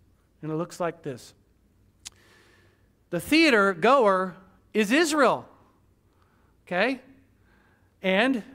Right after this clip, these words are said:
they've come to sit in the seat, which is Israel's homeland. Now, the ticket equals the Bible where legal assignment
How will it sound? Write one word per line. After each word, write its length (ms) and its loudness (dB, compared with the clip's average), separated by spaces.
they've 240 -2
come 440 0
to 100 -8
sit 240 -2
in 120 0
the 80 0
seat, 520 -4
which 240 -2
is 180 -6
Israel's 380 2
homeland. 640 2
Now, 400 0
the 100 -4
ticket 480 0
equals 400 -2
the 100 2
Bible 640 2
where 240 4
legal 440 2
assignment 600 2